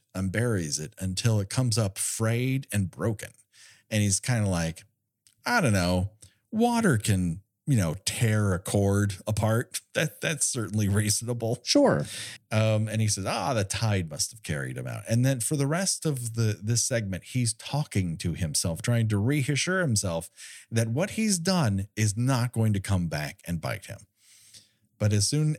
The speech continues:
Speaker 1: as night falls, we see a set of footprints in the sand. And when there was only one set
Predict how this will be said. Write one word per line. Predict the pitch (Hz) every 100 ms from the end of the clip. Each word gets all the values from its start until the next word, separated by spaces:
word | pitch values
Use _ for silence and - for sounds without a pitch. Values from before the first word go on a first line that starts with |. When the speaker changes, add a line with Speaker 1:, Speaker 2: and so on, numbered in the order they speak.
| 123
Speaker 1:
as | 117 104
night | 101 98 -
falls, | - 135 104 78 73 - -
we | 101 98
see | 95 - 131 120 -
a |
set | 107 170 160
of |
footprints | - 196 190 - 90 92 -
in |
the | 92
sand. | - 165 90 78 - - - - - _ -
And | 98 95
when | 113 139
there | 131 127
was | 113
only | 127 131 110
one | 123 160
set | 156 - 62 -